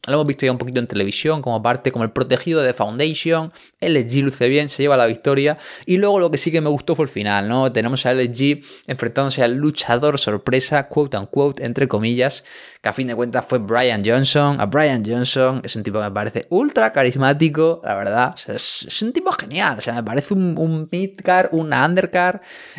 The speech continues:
eh, fantástico. Y una pena que tenga que hacer su, su act, ¿no? Que tenga que hacer su personaje sin público, porque yo creo que la gente estaría encantada, reaccionarían con abucheos, o si está en su casa en Filadelfia, como vimos en Glory by Honor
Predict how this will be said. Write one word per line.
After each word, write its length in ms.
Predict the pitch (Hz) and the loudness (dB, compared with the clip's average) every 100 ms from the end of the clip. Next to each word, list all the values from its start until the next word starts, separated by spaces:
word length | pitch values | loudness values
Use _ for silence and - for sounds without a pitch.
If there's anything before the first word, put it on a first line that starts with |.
| - | -4
eh, 640 | 135 127 120 113 113 113 - | 0 2 2 2 2 -2 -4
fantástico. 880 | 101 90 98 151 - 98 - - - | -6 -2 -2 -2 -6 -8 -8 -14 -16
Y 200 | - - | -14 -6
una 220 | 127 131 113 | -2 -2 0
pena 300 | 117 147 120 | -2 0 0
que 100 | 98 | 0
tenga 280 | 113 123 113 | 0 0 0
que 60 | |
hacer 240 | 107 117 117 | 0 0 0
su, 440 | - 110 101 98 | -2 -2 -2 -4
su 240 | - 104 - | -6 -8 -2
act, 380 | 117 - - - - - - - | -2 -2 -8 -20 -20 -20 -14 -6
¿no? 80 | |
Que 80 | 117 | 0
tenga 160 | 117 120 | 0 0
que 80 | 117 | -2
hacer 60 | |
su 100 | 120 | -4
personaje 380 | 113 104 107 127 | -4 -4 -2 -2
sin 220 | - 98 | -4 -6
público, 540 | - 120 123 127 139 120 | 0 2 4 4 2 2
porque 340 | 107 - - | -4 -8 -6
yo 140 | 101 | -4
creo 200 | 104 107 | 0 0
que 80 | 107 | 0
la 80 | 98 | -2
gente 180 | 104 113 | -2 -4
estaría 240 | 107 101 | -2 -4
encantada, 800 | 104 - - 120 123 123 123 123 - - - | -4 -6 -2 0 2 2 2 0 -4 -18 -12
reaccionarían 800 | - 98 - 98 98 117 113 120 | -4 -4 -4 -6 -2 0 2 0
con 160 | - 127 | 0 0
abucheos, 640 | 143 139 - 214 226 226 | 0 -2 0 2 0 -2
o 80 | - | -4
si 100 | 127 | -4
está 120 | 113 | -2
en 80 | 139 | 0
su 120 | 147 | 0
casa 260 | 135 131 156 | 0 0 -2
en 60 | 135 | -2
Filadelfia, 600 | 107 101 110 123 147 127 | 0 2 2 2 0 0
como 160 | 101 | 2
vimos 240 | 110 123 117 | 2 2 0
en 100 | 98 | -2
Glory 300 | 101 107 135 | 2 2 2
by 220 | 117 104 | 2 2
Honor 400 | 113 120 127 | 2 2 0